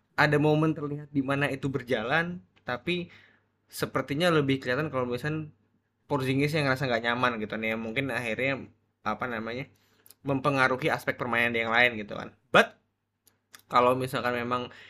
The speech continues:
eventually Porzingis bakal lebih banyak dimainin sebagai power forward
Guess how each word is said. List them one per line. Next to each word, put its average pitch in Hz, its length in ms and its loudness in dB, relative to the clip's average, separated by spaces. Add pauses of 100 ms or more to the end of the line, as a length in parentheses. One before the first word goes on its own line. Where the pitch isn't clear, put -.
(100)
eventually 160 480 0
Porzingis 139 480 0
bakal 120 320 0
lebih 117 240 -4
banyak 113 320 -6
dimainin 113 480 -8
sebagai 110 560 -10
power 107 240 -8
forward 110 320 -16